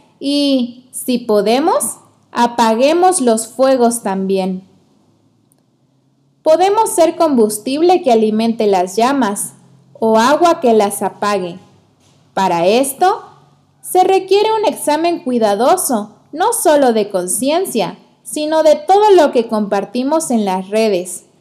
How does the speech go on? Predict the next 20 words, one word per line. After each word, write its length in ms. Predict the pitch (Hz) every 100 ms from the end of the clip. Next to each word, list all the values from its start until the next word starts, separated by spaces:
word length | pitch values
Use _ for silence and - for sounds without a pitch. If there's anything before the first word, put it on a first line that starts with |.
| _ _ -
lo 240 | 226 226
que 160 | 226 233
comentamos 840 | 226 214 208 196 254 294 302 277
en 160 | 208 190
las 240 | 175 180
fotos 560 | 254 294 320 427 233 -
u 120 | 226 214
otras 400 | 214 214 214 -
publicaciones, 1040 | 214 208 214 226 226 311 381 370 339 - _ _ _ _ _
lo 280 | 247 262 277
que 120 | 285
fomentamos 840 | 277 262 247 240 233 302 359 440 -
con 240 | 247 233
esas 340 | 254 277 269
acciones, 840 | 214 190 - 233 208 180 180 - _ _ _ _ _ -
e 100 | 214
incluso 720 | 208 202 196 226 294 320 440 539 - - _ _ -
a 220 | 214 -
quienes 420 | 240 262 339 370
seguimos. 840 | 247 196 214 214 185 165 - -